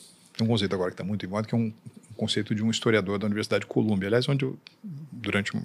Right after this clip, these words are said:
período também, é, fiz meu pós-doutorado, depois lecionei, que é o Adam Tooze.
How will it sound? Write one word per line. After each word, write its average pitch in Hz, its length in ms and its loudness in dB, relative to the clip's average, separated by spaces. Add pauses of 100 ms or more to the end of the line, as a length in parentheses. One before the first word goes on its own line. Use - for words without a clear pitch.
(160)
período 101 320 -4
também, 101 200 -4 (240)
é, 95 160 -12 (1500)
fiz 101 180 -2
meu 98 100 2
pós-doutorado, 98 520 0
depois 104 400 -4
lecionei, 98 500 -2 (1000)
que - 140 2
é 104 40 8
o 110 120 8
Adam 127 260 10
Tooze. - 520 -2